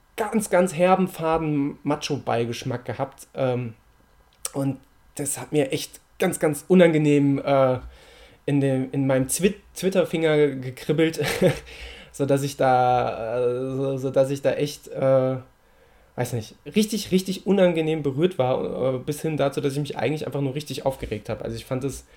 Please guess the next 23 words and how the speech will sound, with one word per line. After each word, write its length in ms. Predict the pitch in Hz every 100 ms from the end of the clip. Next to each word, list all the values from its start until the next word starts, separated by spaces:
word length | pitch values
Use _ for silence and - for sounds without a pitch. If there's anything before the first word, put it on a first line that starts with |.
| - -
fand 160 | - 120
es 140 | 120 -
echt, 260 | 147 147 -
echt, 200 | 127 -
echt 220 | 123 -
schlimm. 340 | - 107 98 -
Ähm, 320 | 123 117 117 110 -
wenn 120 | 127
du 60 | 139
das 160 | 139
so 160 | 143 113
hörst, 380 | 131 160 165 - _ _ - -
hörst, 340 | 135 147 -
wie 80 | 123
geht's 320 | 123 151 -
dir 100 | 160
dabei? 240 | 156 151 147
Du 80 |
kannst 220 | - 131 131
es 80 |
jetzt 160 | 127 -
vielleicht 220 | - 123
nicht 180 | 131